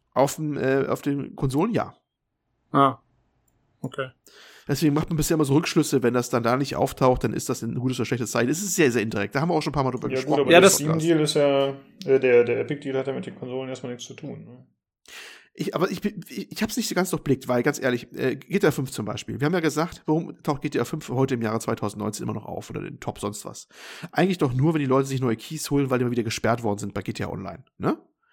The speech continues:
Speaker 1: Aber das sind doch keine, die sich physikalische Kopien deswegen neu kaufen. Also ich, ich, ich verstehe die Logik momentan nicht von den
Speaker 2: Also
Speaker 1: Zahlen
Speaker 2: ich,
Speaker 1: dahinter.
Speaker 2: also ich, ich könnte mir aber auch vorstellen, dass einfach,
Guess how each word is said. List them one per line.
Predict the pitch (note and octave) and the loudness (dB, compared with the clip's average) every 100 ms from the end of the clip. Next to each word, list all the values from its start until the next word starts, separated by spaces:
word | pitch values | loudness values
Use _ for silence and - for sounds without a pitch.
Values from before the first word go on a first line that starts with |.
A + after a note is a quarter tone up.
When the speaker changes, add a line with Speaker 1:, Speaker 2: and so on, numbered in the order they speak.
| - - - | -20 -20 -10
Speaker 1:
Aber | G#2 | -8
das | - | -6
sind | G2 | -8
doch | |
keine, | - A#2+ B2 | -4 -2 -2
die | A2+ | -2
sich | A2 | -6
physikalische | - - - A#2+ B2 | -8 -12 -4 -2 -2
Kopien | - - E3 E3+ | -6 -6 -4 -4
deswegen | B2 - G#2+ | -6 -8 -8
neu | - | -8
kaufen. | - - - A2+ _ _ _ _ _ _ _ _ _ _ - | -8 -10 -10 -20 _ _ _ _ _ _ _ _ _ _ -12
Also | A#2+ | -8
ich, | A#2 B2+ | -6 -6
ich, | - | -6
ich | C#3 | -6
verstehe | B2 - B2 | -4 -2 4
die | |
Logik | E3 F#3+ - | 6 4 -2
momentan | G#2+ - G2+ | -6 -4 -4
nicht | G#2 | -2
von | - | 2
den | D#3 | 4
Speaker 2:
Also | F#3 | 6
Speaker 1:
Zahlen | D4+ | 4
Speaker 2:
ich, | G#2+ | 0
Speaker 1:
dahinter. | A2+ G#2 G#2 - C4+ | -4 -4 -8 -10 -2
Speaker 2:
also | F#3 D3+ | 2 4
ich, | G3 - | 4 2
ich | - G#3+ - - _ _ - D3 - | -4 -4 -4 -6 _ _ -2 0 2
könnte | - E3 | 2 4
mir | D#3+ | 6
aber | D3 D#3+ | 4 4
auch | - | 4
vorstellen, | E3+ - E3 | 4 4 4
dass | D#3+ F3 | 4 4
einfach, | D3 D#3 - | 2 2 0